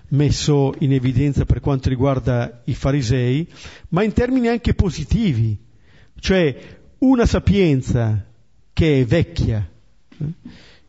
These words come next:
che è appunto antecedente alla stessa legge, e che è quella sapienza che Gesù qui vuole rianimare in ciascuno. Quello che sta dicendo non è una, una,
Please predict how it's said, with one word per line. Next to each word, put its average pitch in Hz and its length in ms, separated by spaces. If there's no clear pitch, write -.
che - 100
è - 20
appunto 220 400
antecedente 185 800
alla 135 120
stessa 135 340
legge, 120 440
e 226 100
che 220 120
è - 20
quella 254 280
sapienza 247 560
che 196 160
Gesù 170 340
qui 220 240
vuole 214 380
rianimare 180 840
in 131 100
ciascuno. 120 720
Quello 240 260
che 214 140
sta 220 120
dicendo 185 540
non 175 140
è 262 60
una, 180 600
una, 160 220